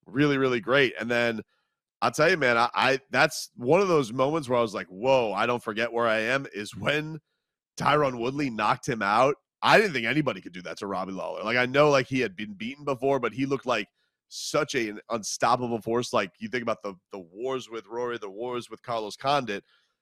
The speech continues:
So when he lost the way that he did to Tyron Woodley, I was like, <gasps> I, I remember I was at a Buffalo Wild Wings. I was at a Buffalo Wild Wings watching it.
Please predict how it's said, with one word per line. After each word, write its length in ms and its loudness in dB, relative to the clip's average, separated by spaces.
So 160 -6
when 180 -2
he 160 -4
lost 500 4
the 80 0
way 180 2
that 180 0
he 120 -6
did 380 0
to 80 -12
Tyron 440 2
Woodley, 340 0
I 80 0
was 160 -4
like, 240 -8
<gasps> 80 -18
I, 420 -8
I 220 -2
remember 280 -2
I 40 2
was 120 -2
at 60 2
a 40 -2
Buffalo 360 0
Wild 340 0
Wings. 420 -6
I 40 -6
was 120 -4
at 60 0
a 40 -2
Buffalo 320 0
Wild 280 0
Wings 180 -12
watching 320 -8
it. 140 -12